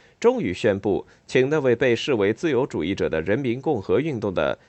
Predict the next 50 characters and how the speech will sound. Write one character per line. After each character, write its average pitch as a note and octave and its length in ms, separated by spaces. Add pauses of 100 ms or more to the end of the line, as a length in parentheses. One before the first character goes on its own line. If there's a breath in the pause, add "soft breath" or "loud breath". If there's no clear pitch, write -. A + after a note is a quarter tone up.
皮 G#2+ 220
埃 - 100
尔· A#2 260
弗 A2 180
林 C3 140
姆 G2+ 140
兰 D2 340
出 - 200
面 D3+ 220
阻 D#2 200
隔。 - 300 (920 soft breath)
这 A#3+ 140
个 E3 80
消 D3 220
息 A#2 260
传 G#2 240
到 C#3 120
阿 G#2+ 160
尔 A#2+ 180
及 G2+ 200
尔， G2 220 (200 soft breath)
引 A#2 200
起 F#2 240
五 G2+ 220
月 A#2+ 120
十 G#2 200
三 C3+ 200
日 B2 100
的 F#2+ 100
游 F2 200
行 G2 180
示 A2 160
威。 F2+ 260 (640 soft breath)
示 G#3 240
威 F3 260
是 F3 140
由 A#2 160
马 F#2+ 220
苏 D#3 220
将 C3+ 220
军 B2 140
的 G2+ 100
军 A2+ 180
队 A2+ 160
引 E2+ 240
导 E2+ 200
和 - 120
承 D2+ 240
担 F#2+ 240
的。 D2+ 200